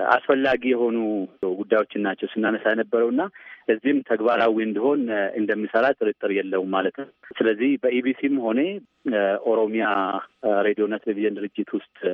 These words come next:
በቦርድ አባልነት ስሰራ በቆየሁት ጊዜ የጋዜጠኝነት ስራ ሙያውን መሰረት አድርጎ ለህዝብ ጥቅም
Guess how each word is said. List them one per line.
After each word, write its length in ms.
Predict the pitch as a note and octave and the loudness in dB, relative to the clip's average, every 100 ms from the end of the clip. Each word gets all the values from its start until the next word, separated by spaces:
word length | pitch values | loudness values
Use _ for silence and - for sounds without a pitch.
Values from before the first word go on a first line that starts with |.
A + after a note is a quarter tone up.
| - _ _ | -6 _ _
በቦርድ 600 | A2 G2+ G2 F#2+ F#2 A2 - | 0 2 2 2 2 0 0
አባልነት 460 | G2+ G#2 G2+ G#2 - | 0 2 0 -4 -4
ስሰራ 300 | A2 - G#2 | -4 0 0
በቆየሁት 500 | G2+ G2 G#2+ G#2 G2+ - | 0 0 -2 0 -2 -4
ጊዜ 180 | G2+ B2+ D#3+ G#2 - - | -4 0 0 0 -4 -6
የጋዜጠኝነት 580 | A#2 A2 A#2+ - B2 A#2+ | -2 0 0 0 -2 -2
ስራ 160 | - C3+ D3+ | 0 0 0
ሙያውን 420 | A2+ A#2+ B2 C3 B2 | 2 2 2 2 0
መሰረት 340 | - B2 A#2+ | 0 0 2
አድርጎ 380 | A#2 A2+ A#2 B2 E3 | 2 0 -2 0 0
ለህዝብ 400 | C3 A#2 C3+ A2+ - | 2 0 -2 -4 -4
ጥቅም 320 | A#2 - D3+ | -2 0 0